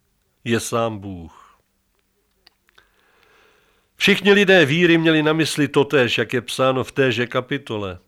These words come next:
„Ve víře zemřeli ti všichni,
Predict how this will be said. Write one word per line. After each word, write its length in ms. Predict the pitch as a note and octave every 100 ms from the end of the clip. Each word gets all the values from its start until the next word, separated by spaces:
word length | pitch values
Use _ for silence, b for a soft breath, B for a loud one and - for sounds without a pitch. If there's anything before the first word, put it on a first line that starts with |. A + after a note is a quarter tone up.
| _ -
„Ve 280 | F#2 C#3+ D#3+
víře 560 | D3+ F#3+ F#3+ D3+ F3
zemřeli 720 | C3 A2 D#3 D#3 C3 D#3 D#3 D3
ti 240 | - D3
všichni, 640 | C#3 - C#3 - A2 A2